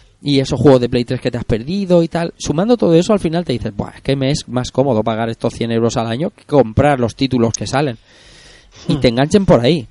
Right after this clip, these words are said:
Speaker 1: A mí con Netflix me pasa, o sea,
Speaker 2: Sí, pero la diferencia de Netflix es que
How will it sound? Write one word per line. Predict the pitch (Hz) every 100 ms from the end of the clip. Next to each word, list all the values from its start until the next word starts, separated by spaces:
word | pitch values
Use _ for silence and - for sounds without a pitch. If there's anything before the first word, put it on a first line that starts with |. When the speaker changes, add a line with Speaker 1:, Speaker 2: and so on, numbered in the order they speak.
| _ _ -
Speaker 1:
A | 127
mí | 123
con | 151 139 113
Netflix | 131 156
me | 139
pasa, | 113 175 143 120
o | 120
sea, | 113 123 - - 113 104 - - - - - 131 123
Speaker 2:
Sí, | - 156
pero | 127
la | 120
diferencia | 117 135 143 -
de |
Netflix | 156 147 165 151
es | 147
que | - 127 117